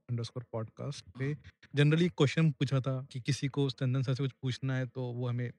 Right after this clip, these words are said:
Speaker 1: अ,
Speaker 2: हाँ।
Speaker 1: भेजे।
Speaker 2: हाँ।
Speaker 1: तो उसमें से कुछ लोगों ने हमें कुछ सवाल पूछे हैं।
Speaker 2: ठीक
Speaker 1: अ,
Speaker 2: है।
Speaker 1: I want to read those questions to you।
Speaker 2: हाँ।
Speaker 1: तो हमारे एक, अ, लिसनर है, चिरंतन श्रीवास्तव, उनका सवाल है, बनराकस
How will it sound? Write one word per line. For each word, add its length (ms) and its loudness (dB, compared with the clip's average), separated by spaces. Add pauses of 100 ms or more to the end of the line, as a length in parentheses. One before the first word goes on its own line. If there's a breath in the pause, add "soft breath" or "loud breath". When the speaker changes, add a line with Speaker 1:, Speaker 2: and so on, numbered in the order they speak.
(200)
Speaker 1:
अ, 40 -4
Speaker 2:
हाँ। 260 -6
Speaker 1:
भेजे। 420 -2
Speaker 2:
हाँ। 140 -12 (180)
Speaker 1:
तो 80 0
उसमें 240 2
से 80 4
कुछ 160 0 (100)
लोगों 220 6
ने 60 8
हमें 200 8
कुछ 120 -4
सवाल 260 0
पूछे 320 -2
हैं। 120 -4 (140)
Speaker 2:
ठीक 160 -10
Speaker 1:
अ, 20 -6
Speaker 2:
है। 300 -4
Speaker 1:
I 40 -2
want 180 -2
to 140 0 (100)
read 260 4
those 340 6
questions 480 -6
to 120 -2
you। 160 -6
Speaker 2:
हाँ। 120 -10 (260)
Speaker 1:
तो 60 6
हमारे 360 10
एक, 160 0
अ, 440 -2
लिसनर 400 2
है, 120 4 (260)
चिरंतन 400 8
श्रीवास्तव, 600 0 (600)
उनका 260 10
सवाल 380 8
है, 120 0 (420)
बनराकस 840 8